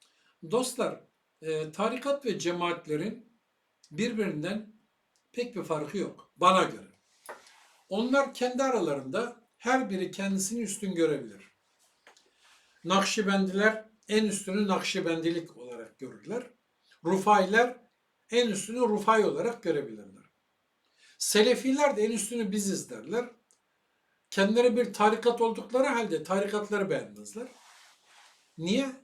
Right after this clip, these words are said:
tarikatlar? Çünkü tarikat gibi bir mezhepleri var. Ayrıyeten ellerinde hadisleri var, kitapları var ve önderleri var.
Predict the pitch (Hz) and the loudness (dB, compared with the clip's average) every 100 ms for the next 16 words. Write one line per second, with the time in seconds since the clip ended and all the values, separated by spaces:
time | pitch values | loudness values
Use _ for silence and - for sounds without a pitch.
0 | _ 180 170 - 147 - 277 262 254 214 | _ 4 4 2 -4 -4 -4 -4 -8 -10
1 | 202 - 226 233 262 - - 160 254 262 | -12 -4 -4 0 0 -2 -6 -4 -4 -4
2 | _ _ _ 180 208 196 190 - 190 190 | _ _ _ -2 0 2 0 0 -2 0
3 | 214 269 269 262 _ _ _ _ _ _ | 0 0 -2 -6 _ _ _ _ _ _
4 | _ _ _ _ 190 196 202 190 190 156 | _ _ _ _ 2 2 4 0 -2 -6
5 | 165 180 175 165 147 135 165 175 - 214 | -6 0 2 2 -4 -8 -8 -6 -6 -6
6 | 247 262 254 _ - 160 156 180 208 247 | -4 -6 -6 _ -6 -4 -4 -4 -2 -2
7 | 254 - _ _ _ _ _ - 240 226 | -6 -8 _ _ _ _ _ 0 2 2
8 | 214 220 220 247 254 - | 0 0 0 -2 -2 -6